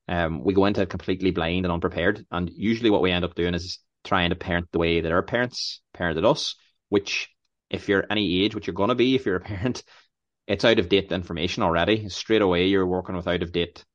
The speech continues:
information because it's, uh, w-, I became a parent at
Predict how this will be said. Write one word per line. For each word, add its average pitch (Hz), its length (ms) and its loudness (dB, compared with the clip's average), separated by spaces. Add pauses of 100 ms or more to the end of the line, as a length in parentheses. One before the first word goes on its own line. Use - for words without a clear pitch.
(220)
information 87 720 -4
because 90 300 -2
it's, - 320 -8 (3250)
uh, 82 60 -4
w-, 78 180 -4
I 98 100 4
became 92 200 -2
a - 20 -4
parent 87 260 -4
at - 60 -8